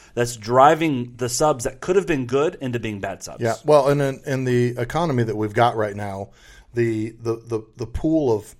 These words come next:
Speaker 2: average they can do the work subcontractors is getting smaller and smaller and smaller.
Speaker 1: Yeah.
Speaker 2: The bad ones are, you know, they're out there,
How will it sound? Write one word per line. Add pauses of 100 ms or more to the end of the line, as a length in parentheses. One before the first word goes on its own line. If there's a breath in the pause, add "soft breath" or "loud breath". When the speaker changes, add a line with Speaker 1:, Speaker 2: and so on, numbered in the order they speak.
(180)
Speaker 2:
average
they
can
do
the
work (420)
subcontractors
is
getting
smaller
and
smaller
and
smaller. (120)
Speaker 1:
Yeah. (340 loud breath)
Speaker 2:
The
bad
ones
are, (100)
you
know,
they're
out
there,